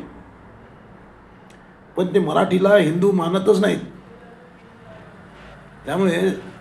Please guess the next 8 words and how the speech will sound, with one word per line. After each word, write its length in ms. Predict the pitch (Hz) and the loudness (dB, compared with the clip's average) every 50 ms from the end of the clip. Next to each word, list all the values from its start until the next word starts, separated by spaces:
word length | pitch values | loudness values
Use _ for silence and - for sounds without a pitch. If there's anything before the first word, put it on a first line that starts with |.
| - - - - - - | -20 -20 -20 -10 2 6
ते 200 | 190 202 202 196 | 8 10 10 10
हिंदू 420 | 185 196 - - 143 156 185 196 | 8 4 2 0 -2 2 4 4
आहेत 220 | 190 185 202 196 196 - | 6 6 6 4 4 4
की 60 | 208 | 2
नाही, 320 | 196 190 165 147 - - | 4 2 2 0 -4 -10
ते 240 | - - - 175 180 | -12 -6 -4 -2 -2
म्हणजे 500 | 180 180 180 202 208 202 - - - - - - - - - - - - - - - - - - - - - - - - - - - - - - - - - - - - - - - - - - - - - - - - - - - - - - - - - - - - - - - - - - - - - - | -2 2 4 6 6 6 4 0 -8 -12 -16 -20 -20 -20 -20 -20 -20 -20 -20 -20 -20 -20 -20 -20 -20 -20 -20 -20 -20 -20 -20 -20 -20 -20 -20 -20 -20 -20 -20 -20 -20 -20 -20 -20 -20 -20 -20 -20 -20 -20 -20 -20 -20 -20 -20 -20 -20 -20 -20 -20 -20 -20 -20 -20 -20 -20 -20 -20 -20 -20 -20 -20 -20 -20 -12 -2
फडणवीस, 560 | 143 165 180 170 143 123 - - - - - | 0 2 2 2 2 -2 -4 -8 -12 -18 -20